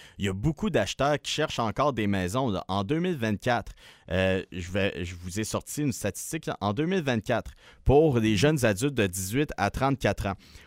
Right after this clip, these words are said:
on parlait de quarante-cinq pour cent d'entre eux qui voulaient acheter une nouvelle propriété au cours des cinq prochaines années.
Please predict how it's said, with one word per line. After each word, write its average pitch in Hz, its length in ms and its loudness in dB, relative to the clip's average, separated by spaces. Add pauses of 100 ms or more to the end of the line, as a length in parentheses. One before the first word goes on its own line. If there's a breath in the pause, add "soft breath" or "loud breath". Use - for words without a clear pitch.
(200 soft breath)
on 107 120 2
parlait 165 600 4
de 98 260 2
quarante-cinq 170 580 2
pour 110 140 0
cent 143 160 0
d'entre 107 380 2
eux 151 60 0
qui - 120 -8
voulaient 101 220 0
acheter 123 440 2
une 107 160 0
nouvelle 120 300 2
propriété 104 640 -2
au 131 80 -2
cours 110 180 0
des 95 120 0
cinq 120 200 0
prochaines 95 380 -2
années. 76 220 -6